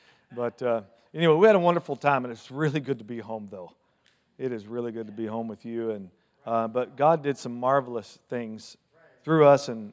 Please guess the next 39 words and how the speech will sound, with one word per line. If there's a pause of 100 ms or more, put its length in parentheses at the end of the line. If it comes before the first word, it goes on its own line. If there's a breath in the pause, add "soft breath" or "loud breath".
(100)
and
in
us
and
to
us
and
with
us
there
in
Uganda.
We
saw (340 soft breath)
hundreds
of
people
come
to
Christ.
I
mean,
that
was
extraordinary. (420 soft breath)
Every
night, (400)
um,
many
got
saved, (100)
and,
um, (960 soft breath)
several,
um,
filled
with
the
Spirit,